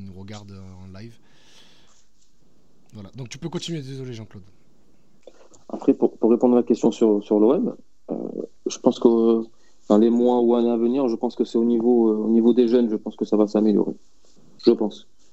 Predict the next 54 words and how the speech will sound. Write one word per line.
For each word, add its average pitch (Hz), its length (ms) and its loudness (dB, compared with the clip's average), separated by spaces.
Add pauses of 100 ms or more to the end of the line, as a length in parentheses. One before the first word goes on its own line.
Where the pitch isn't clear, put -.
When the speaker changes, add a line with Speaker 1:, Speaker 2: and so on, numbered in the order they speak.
(260)
Speaker 2:
Je - 80 -20
pense - 140 -8
qu'il - 80 0
y - 20 4
aura 107 140 4
un 107 80 2
travail 107 320 2
de 110 100 2
fait. 135 240 0
Déjà, 104 240 2
le 110 140 0 (260)
travail 123 260 2
qui 127 100 -2
est - 20 2
fait 127 160 0
jusqu'à 120 240 -2
présent, 123 500 -2 (1120)
on 104 80 -12
peut - 100 -8
en 101 60 -4
penser 107 320 -4
ce - 80 -6
qu'on 107 160 4
veut, 127 240 4 (400)
mais, 101 260 -2
euh, 101 360 0 (200)
je - 540 -6
pense - 160 -2
que - 80 2
l'O 104 80 6
M 104 80 4
récoltera 104 480 0
les 104 100 4
fruits 104 240 0
de, 104 120 2
de 101 100 -2
son 107 160 2
travail 107 320 2
de, - 360 -2
dans 104 220 0
plusieurs 107 360 2
années. 139 280 2 (840)
Parce - 80 -20
que 104 100 -6
je 98 40 -2
vois 107 80 4
beaucoup 120 240 2
d'impatience 123 500 0
aussi 127 260 -2
à, 107 400 -2 (300)
à 117 60 -10
ce 113 120 0
sujet, 131 340 2
hein. 139 100 -6